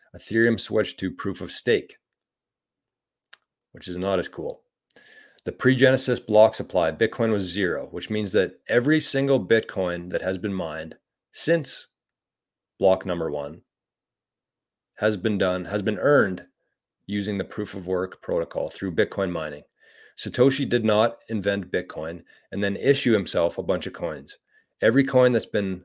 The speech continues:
mined, every coin that's been earned, has been done using proof of work. Ethereum,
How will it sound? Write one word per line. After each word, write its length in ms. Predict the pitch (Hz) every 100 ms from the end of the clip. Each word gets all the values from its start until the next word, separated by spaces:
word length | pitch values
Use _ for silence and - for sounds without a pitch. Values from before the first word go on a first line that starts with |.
| _
mined, 520 | 87 85 98 135 - _ _ _ _ _ -
every 160 | 98 98
coin 240 | 101 95
that's 140 | 92
been 180 | - 87
earned, 380 | 78 92 120 120 _ _ -
has 160 | 98
been 220 | 92 92
done 280 | 90 117 117
using 320 | 101 98 98
proof 240 | - 92 87
of 140 | 82
work. 280 | 82 - - _ _ _ _ _ _ _ _ _ _ _ _ _ _ _
Ethereum, 580 | - - 127 151 165 165